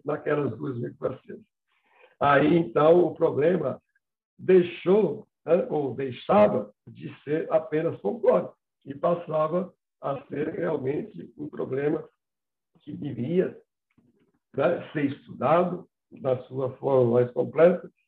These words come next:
através de experimentos em microbacias experimentais, para chegar, então, nessa, aí, para forne-, é, acumular, né, para fornecer, é, resultados que acumulativamente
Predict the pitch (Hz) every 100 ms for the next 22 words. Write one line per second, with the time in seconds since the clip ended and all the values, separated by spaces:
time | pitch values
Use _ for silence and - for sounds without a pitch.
0 | _ _ 127 127 127 127 110 117 - 127
1 | 117 127 147 - 113 120 120 - - -
2 | 120 117 - - 123 170 196 208 - _
3 | _ _ _ _ _ _ _ 208 196 196
4 | 147 170 165 165 156 147 - 147 160 196
5 | - 143 147 156 - 147 139 - - 139
6 | 135 - _ _ - _ - - _ _
7 | - - _ - - 180 175 226 - 208
8 | 220 - 180 - - _ - 180 220 220
9 | 175 160 143 190 202 - _ _ _ -
10 | - 190 190 120 160 165 190 139 131 135
11 | 131 127 - 175 196 185 - _ _ 185
12 | 170 165 180 165 165 - 143 120 127 170
13 | 190 -